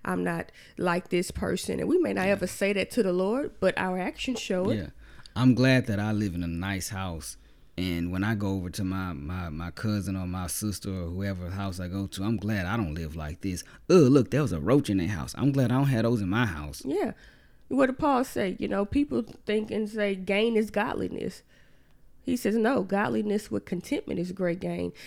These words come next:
Speaker 1: It has nothing to do with the Lord wanting to bless us, 'cause he does, but he doesn't want us to get attached to it to where all of a sudden now we can't loose those whatever things that he has given us.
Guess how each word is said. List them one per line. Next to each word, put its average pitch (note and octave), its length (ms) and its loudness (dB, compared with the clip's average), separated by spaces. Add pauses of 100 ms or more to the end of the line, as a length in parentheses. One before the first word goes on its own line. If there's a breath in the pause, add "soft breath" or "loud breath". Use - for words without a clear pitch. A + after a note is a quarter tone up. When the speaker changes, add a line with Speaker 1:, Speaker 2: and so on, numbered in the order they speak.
(140 loud breath)
Speaker 1:
It - 40 -4
has A#3+ 140 0
nothing C4+ 300 0
to B3 60 2
do A#3+ 200 2
with A3 160 2
the F#3+ 80 -2
Lord G3 420 2
wanting F#3+ 420 2
to F#3 120 -2
bless F3+ 360 2
us, G3+ 120 0
'cause - 220 -2
he F#3+ 100 0
does, G#3+ 320 2
but F#3 120 0
he B3+ 120 0
doesn't G3+ 320 -2
want F#3 160 0
us A#3+ 120 0
to G3+ 80 -2
get F#3 160 0
attached - 540 -4
to F3+ 160 0
it F3 120 0
to G3+ 140 4
where F3+ 380 4 (480 loud breath)
all G#3+ 220 8
of G#3 80 2
a G#3 40 4
sudden A#3+ 440 0
now E3 280 0
we A3+ 220 0
can't B3 380 -2
loose B3 260 2
those F#3 320 4
whatever G3 340 4
things G3+ 300 0
that F#3+ 140 2
he G3 180 2
has F3+ 160 2
given F#3+ 380 2
us. G3 260 -4